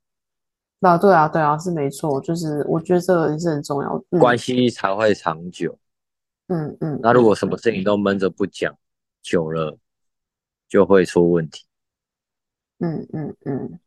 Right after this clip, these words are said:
Speaker 2: 对吧？就不要等小，小事情，不要，就是让小，就是事情还是小事情的时候，就应该要把它先解决，而不是等到它累积变成大事情的时候。
Speaker 1: 对啊，没错，没错，就是要及，及，及早，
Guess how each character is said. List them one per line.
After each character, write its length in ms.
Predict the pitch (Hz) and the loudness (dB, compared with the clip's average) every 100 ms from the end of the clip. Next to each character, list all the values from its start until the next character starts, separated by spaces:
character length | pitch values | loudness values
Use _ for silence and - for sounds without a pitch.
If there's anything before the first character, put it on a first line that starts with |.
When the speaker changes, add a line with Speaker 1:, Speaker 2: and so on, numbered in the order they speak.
| _ | _
Speaker 2:
对 100 | 90 | -4
吧？ 120 | 82 | -2
就 180 | 85 156 | 2 2
不 100 | - | 4
要 160 | 131 139 | 4 4
等 300 | 113 95 90 | 2 0 -4
小， 380 | - 92 87 90 | -8 -6 -6 -8
小 240 | - 90 | -4 -2
事 160 | 90 131 | -2 -4
情， 220 | 98 92 | -4 -2
不 60 | 98 | 2
要， 180 | 104 120 _ - 87 | 2 2 _ -18 -4
就 100 | 151 | 0
是 120 | 156 | 2
让 140 | 151 | 2
小， 140 | 127 120 - | -2 -6 -2
就 160 | 165 | -2
是 80 | 165 | -2
事 280 | - - 147 | -4 -10 -8
情 200 | 107 90 | -8 -4
还 120 | 101 | -2
是 120 | 120 | -2
小 240 | 120 98 82 | 0 0 0
事 200 | 127 117 | -2 -6
情 140 | 87 | -6
的 60 | 82 | -4
时 80 | |
候， 60 | 98 | -2
就 180 | 101 101 | 0 -2
应 160 | 110 | -2
该 140 | 104 98 | 0 4
要 140 | 98 | 4
把 280 | 92 80 80 | 2 -2 -6
它 60 | 85 _ _ _ _ _ _ - | -8 _ _ _ _ _ _ -6
先 200 | 101 98 | -4 -2
解 200 | 92 76 | -2 -2
决， 180 | 80 | -2
而 120 | 80 87 | 0 0
不 100 | 95 | 0
是 160 | 101 | -2
等 160 | - 80 | -4 0
到 180 | 90 90 | 0 2
它 340 | 87 87 87 87 | 2 0 0 -4
累 140 | 80 | -8
积 180 | 76 95 | -4 -2
变 160 | 92 87 | 0 0
成 140 | 80 | 0
大 180 | 87 82 | 0 0
事 200 | - 82 | -2 -6
情 180 | 76 71 | -8 -18
的 80 | |
时 180 | 73 76 73 | -20 -18 -16
候。 280 | 76 - _ _ | -16 -18 _ _
Speaker 1:
对 120 | 190 | 2
啊， 120 | 170 | 2
没 140 | 151 147 | 2 -4
错， 220 | 151 165 | -4 -4
没 120 | 139 | -4
错， 400 | 135 - 127 - _ _ | -6 -6 -6 -6 _ _
就 120 | 180 185 | -2 0
是 160 | 180 175 | 0 2
要 160 | 170 | 2
及， 220 | 175 - - - | 0 -8 -12 -8
及， 200 | 151 143 - | -6 -6 -6
及 280 | - 170 185 | -2 0 2
早， 360 | 170 - - | 0 0 -4